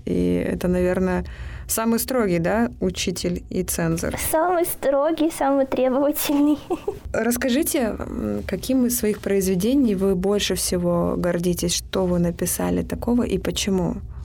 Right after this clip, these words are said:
Speaker 1: Может быть, это повлияло на вас или на кого-то, или, я не знаю,
Speaker 2: Именно
Speaker 1: по какой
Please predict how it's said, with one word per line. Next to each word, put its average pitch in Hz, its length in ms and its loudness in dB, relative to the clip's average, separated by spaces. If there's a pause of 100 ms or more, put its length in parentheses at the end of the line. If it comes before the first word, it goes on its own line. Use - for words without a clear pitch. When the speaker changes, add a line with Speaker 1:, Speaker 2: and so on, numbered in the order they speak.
(100)
Speaker 1:
Может 175 260 -2
быть, 175 220 0
это 180 160 -2
повлияло 180 600 0 (260)
на 190 120 2
вас 202 340 0
или 180 140 2
на 175 140 2
кого-то, 175 560 0
или, - 500 -4 (200)
я 214 280 2
не 196 100 4
знаю, 190 260 0
Speaker 2:
Именно 302 100 2
Speaker 1:
по 302 120 2
какой - 60 0